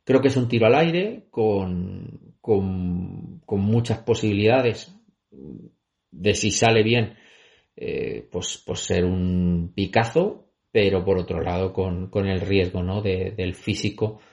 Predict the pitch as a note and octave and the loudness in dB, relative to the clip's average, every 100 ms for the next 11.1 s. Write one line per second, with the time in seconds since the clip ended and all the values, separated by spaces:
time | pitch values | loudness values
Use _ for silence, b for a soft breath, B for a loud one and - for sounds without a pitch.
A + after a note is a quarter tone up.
0 | b b - F2+ F2+ F2 F#2 - G#2 - | b b -10 -4 -2 0 -2 -4 -8 -6
1 | F#2 F#2 F2 - F2+ F#2+ F#2+ F#2+ - G#2+ | -4 -4 -4 -4 -4 -4 -2 -2 -4 -6
2 | D3 - B B B B _ D3+ C3 C#3 | -8 -8 B B B B _ 4 6 8
3 | C#3 C#3+ C#3+ C#3 - _ - A2 G#2 F2+ | 6 4 2 0 -12 _ -2 0 2 -2
4 | F#2+ G#2+ - A#2+ A#2+ A#2+ A2 G#2+ A2 G#2+ | -4 -2 2 2 2 2 4 4 0 0
5 | D#3+ E3 E3 E3 D#3+ - G#2+ A2 B2+ D3 | 2 4 4 2 0 2 4 6 4 2
6 | E3+ - _ - - G#2+ A2 G#2+ A#2 G#2 | -6 -12 _ -12 -8 0 0 0 0 2
7 | G2+ G#2 G#2+ - _ A2 G2+ F#2 F2+ E2+ | 2 2 2 -2 _ -2 0 0 0 -2
8 | C2 G1+ - - - b b b b b | -4 -8 -10 -12 -16 b b b b b
9 | b b _ - D3 C3+ A2 - - A2+ | b b _ 0 2 4 0 -4 2 4
10 | A2 A#2 B2 A#2+ A2+ G#2 G2+ A#2+ A#2+ - | 6 6 4 4 0 -2 2 2 2 -2
11 | - | -14